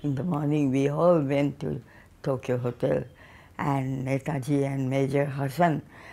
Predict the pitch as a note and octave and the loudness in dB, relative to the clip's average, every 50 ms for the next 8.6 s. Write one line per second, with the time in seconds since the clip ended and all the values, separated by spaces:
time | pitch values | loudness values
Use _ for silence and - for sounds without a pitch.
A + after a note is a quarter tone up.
0 | - - - D3+ D#3+ D#3 D3+ D#3 D#3 D#3+ D3+ D3 - - D#3 D3+ C#3 - - - | -12 -4 0 0 0 2 2 0 0 0 0 -2 0 0 0 0 0 -2 -6 -12
1 | - - - - - - - - - C#3 C3+ C3 C3 - - D#3 D3 C3+ C3+ - | -20 -20 -20 -20 -20 -20 -14 -10 -8 -6 -6 -6 -6 -2 2 2 4 4 4 4
2 | D3 C#3 - - C#3 C3 - D3+ D3+ D3+ C#3+ - D#3+ E3+ D#3+ D3 D3+ D3 D3 - | 2 2 0 -2 -2 -2 -2 -2 -2 -2 -2 -2 -2 -2 -2 -2 -2 -6 -8 -10
3 | - - D#3 D3 D3+ D#3 D3+ E3 E3+ E3 - F3+ G#3 F#3 F#3+ D3+ F3 - - - | -10 -8 -6 -4 -4 -2 -2 -2 0 0 0 0 0 0 -2 -4 -6 -8 -12 -20
4 | - - - - - - - D3+ D#3 D3+ D3 D3+ D3 C#3 C3+ C#3+ D#3+ D#3 C#3+ C3+ | -18 -18 -18 -18 -14 -4 0 2 2 2 2 2 2 2 4 6 6 6 4 2
5 | - - - C#3+ C#3+ C#3 C#3+ C3+ D#3 D3+ F3 D#3+ D3 D3 C#3 B2+ A#2+ A#2+ - - | -4 -4 -2 -2 -2 -2 -2 -2 -2 -2 0 2 2 2 0 -2 -4 -8 -10 -8
6 | - D#2 D#2+ A2 C#3+ - D2 D2+ D#2 - - - - - F2+ E2 - F2 - - | -8 -6 -4 -4 -4 -4 -6 -6 -8 -10 -12 -12 -8 -6 -4 -2 -2 -2 -4 -4
7 | - - - - - - - - - B2+ C3 C3 B2+ - - C#3 C3+ B2+ B2 - | -10 -18 -20 -18 -18 -18 -8 -4 -2 -2 -2 -2 0 2 4 4 4 2 -2 -2
8 | C3+ B2+ B2 B2+ C3+ C#3 C#3 C#3+ C#3+ D3 D3 C#3+ | -2 0 0 0 0 0 -2 -2 -2 -2 -2 -4